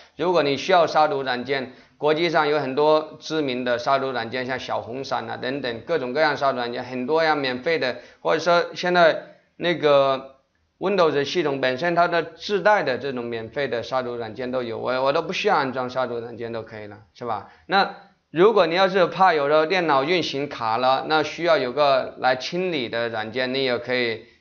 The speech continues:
用一下这个软件，大家看看，CCleaner，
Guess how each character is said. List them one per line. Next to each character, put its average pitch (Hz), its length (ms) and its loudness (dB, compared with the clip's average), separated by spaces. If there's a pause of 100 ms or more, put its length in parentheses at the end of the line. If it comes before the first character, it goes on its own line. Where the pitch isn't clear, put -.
用 143 220 0
一 135 40 -2
下 127 280 2
这 156 140 -2
个 139 140 2
软 110 180 -6
件， 110 300 -6
大 127 100 2
家 135 140 2
看 139 180 -6
看， 120 400 -4 (840)
CCleaner， 170 1200 -2